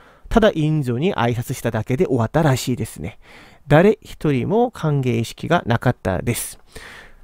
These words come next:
そして、えー、ソヨンセ座は、実際は、まあ、いろんなストレスと、やっぱり他国での苦労もあったでしょう。ちょっと病弱な体になってたらしいんですよ。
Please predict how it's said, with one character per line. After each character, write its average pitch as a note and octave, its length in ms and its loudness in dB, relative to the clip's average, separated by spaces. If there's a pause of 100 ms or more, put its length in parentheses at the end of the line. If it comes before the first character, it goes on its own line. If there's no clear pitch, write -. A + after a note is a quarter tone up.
(180)
そ B3+ 200 4
し - 120 0
て、 D3+ 460 4 (160)
え A#2+ 120 -2
ー、 - 20 0
ソ - 180 0
ヨ B3+ 140 6
ン C#4+ 80 2
セ G#3+ 160 4
座 A2 180 2
は、 B2 320 4 (200)
実 D#3+ 160 -4
際 F#3 420 0
は、 B2 400 2
ま - 100 -6
あ、 - 60 -6
い C#3 120 0
ろ F3+ 140 2
ん A3 80 -2
な A3 120 -2
ス - 100 -14
ト G#3+ 160 2
レ G#3+ 80 2
ス - 160 -10
と、 B2 300 4
や - 80 -2
っ - 20 -4
ぱ B2 120 2
り B2 80 4
他 - 140 -2
国 G#3 300 0
で B2+ 100 2
の A#2 80 0
苦 - 180 -4
労 F3 80 4
も C#3+ 120 2
あ A2 40 4
っ - 60 -6
た A2 160 0
で G#2 120 0
し A2+ 100 -2
ょ A2+ 180 4 (260)
う。 - 20 -20
ち - 60 -4
ょ - 20 4
っ - 20 4
と D#3+ 160 4
病 D#3 200 6
弱 A3+ 260 2
な G#3 120 4
体 E3+ 320 2
に C#3+ 100 2
な A#2+ 100 2
っ - 20 -14
て B2+ 120 -2
た B2 120 0
ら A#2+ 140 4
し C#3+ 160 0
い C3 60 4
ん B2 60 0
で A2 100 -2
す - 140 -4
よ。 D3 240 6